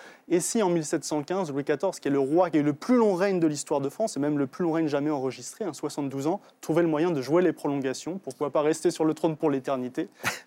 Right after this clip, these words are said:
Speaker 1: Eh bien, ses médecins, ses alchimistes découvrent le secret du vampirisme, le transmutent en immortel. Trois siècles après, aujourd'hui, ça se passe aujourd'hui, il est sur le trône, il règne non seulement sur la France, mais aussi sur le reste du monde.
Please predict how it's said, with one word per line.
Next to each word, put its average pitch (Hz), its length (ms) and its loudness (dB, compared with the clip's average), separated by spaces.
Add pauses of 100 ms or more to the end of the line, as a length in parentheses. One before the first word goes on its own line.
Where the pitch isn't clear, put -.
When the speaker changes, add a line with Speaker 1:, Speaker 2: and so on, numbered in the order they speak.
(100)
Speaker 1:
Eh 139 60 -4
bien, 143 140 -2
ses 185 180 0
médecins, 175 360 2
ses 143 160 -4
alchimistes 143 560 -2
découvrent 135 300 -6
le 131 80 -4
secret 160 340 -4
du 139 100 -2
vampirisme, 131 600 -6
le 131 120 -4
transmutent 190 600 -2
en 143 100 0
immortel. 143 480 -2 (380)
Trois 185 240 0
siècles 175 320 2
après, 170 240 2
aujourd'hui, 151 500 0
ça 196 140 -10
se 135 120 -6
passe 185 280 0
aujourd'hui, 147 480 -4
il 156 160 4
est 185 60 4
sur 170 160 0
le 135 100 2
trône, 175 320 -4 (320)
il 151 120 0
règne 147 280 0
non 160 160 0
seulement 151 280 -2
sur 135 160 -6
la 123 120 -4
France, 202 400 -6 (340)
mais 143 80 0
aussi - 220 -4
sur - 100 -6
le 135 80 0
reste 143 300 -2
du 127 140 -4
monde. 165 300 0